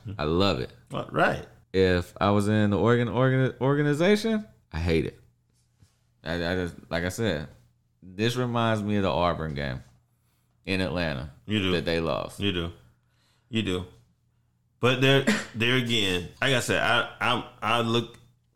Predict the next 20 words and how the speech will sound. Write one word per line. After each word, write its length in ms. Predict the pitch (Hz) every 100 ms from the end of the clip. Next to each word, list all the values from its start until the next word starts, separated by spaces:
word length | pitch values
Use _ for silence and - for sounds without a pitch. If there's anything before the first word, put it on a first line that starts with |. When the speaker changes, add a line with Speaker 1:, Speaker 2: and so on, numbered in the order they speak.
| _ _ -
Speaker 1:
probably 320 | 113 101 92
at 100 | -
things 220 | 95 92
a, 200 | 82 82
just 240 | 87 101 -
a 60 |
little 480 | 78 80 85 104 113
different 640 | 104 120 123 - 123 107 - _ _ _ -
sometimes 640 | 117 110 127 120 120 110
when 220 | 101 92
we 80 | 92
start 340 | 90 - 95 -
talking 580 | 90 90 - 85 82 - - - _ _ _ _ _
first, 500 | - 98 98 - - -
first 340 | - 98 92
game 260 | 104 92 92
of 80 | 90
the 60 |
years, 480 | 90 95 101 104 - - -
Speaker 2:
Mm-hmm. 260 | 123 110